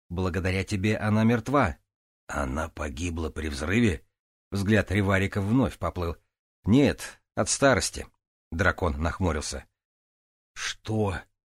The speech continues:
Как это вообще возможно? Никто не умирает от старости. Такого не случалось с тех пор, как мы прибыли в эту вселенную».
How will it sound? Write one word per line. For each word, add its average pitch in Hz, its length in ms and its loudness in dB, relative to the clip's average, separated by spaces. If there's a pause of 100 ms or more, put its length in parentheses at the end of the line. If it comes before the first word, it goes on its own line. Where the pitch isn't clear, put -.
(200)
Как 104 260 0
это 95 180 -4
вообще 101 460 0
возможно? 73 720 -4 (560)
Никто 95 400 -2
не 95 120 2
умирает 92 500 0
от 95 160 -6
старости. - 760 -6 (420)
Такого 87 400 0
не 80 120 0
случалось 85 580 0
с - 40 0
тех 80 220 -6
пор, 92 200 -2
как - 220 -8
мы 87 120 0
прибыли 85 380 -2
в 82 80 -2
эту 85 180 -4
вселенную». 71 640 -4